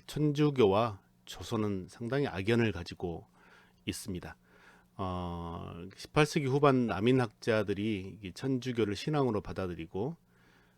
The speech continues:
어, 천주교도들이 크게 늘어났는데, 성략-, 성략적 입장에서 보면 상당히 천주교는 위험하죠.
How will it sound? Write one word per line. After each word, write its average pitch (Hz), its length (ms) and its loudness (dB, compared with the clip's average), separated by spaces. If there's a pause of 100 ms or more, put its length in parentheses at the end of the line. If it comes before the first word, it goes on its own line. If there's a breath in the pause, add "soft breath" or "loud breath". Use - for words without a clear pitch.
(160)
어, 90 260 -10
천주교도들이 104 1120 2
크게 143 640 4 (360)
늘어났는데, 95 760 0 (640 loud breath)
성략-, 175 420 8 (320)
성략적 165 640 8
입장에서 110 520 4
보면 95 300 0
상당히 110 340 2
천주교는 135 560 0
위험하죠. 101 800 -4